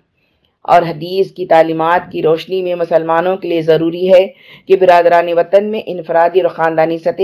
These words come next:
پر فطری انداز میں خدمت خلق کے مختلف کاموں کو انجام دیں۔ اس ضمن میں چند عملی کاموں کی بھی نشاندہی مفید ہوگی۔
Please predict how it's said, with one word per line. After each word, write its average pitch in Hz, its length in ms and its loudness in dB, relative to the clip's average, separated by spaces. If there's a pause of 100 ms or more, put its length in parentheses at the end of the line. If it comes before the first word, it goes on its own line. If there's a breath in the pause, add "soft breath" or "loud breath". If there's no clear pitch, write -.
(120)
پر 175 220 0
فطری 160 300 -6
انداز 165 520 2
میں 156 160 -6 (100)
خدمت 160 380 -6 (140)
خلق 180 340 -4
کے 160 160 -6 (400 loud breath)
مختلف 185 640 -2
کاموں 170 400 -2
کو 160 300 -2
انجام 156 460 0
دیں۔ 156 280 -4 (240)
اس 165 160 -10
ضمن 180 360 -2
میں 170 200 -4
چند 156 160 0
عملی 160 300 0
کاموں 170 340 -2
کی 170 200 -10
بھی 170 120 -6
نشاندہی 156 640 -2
مفید 151 360 -6
ہوگی۔ 147 320 0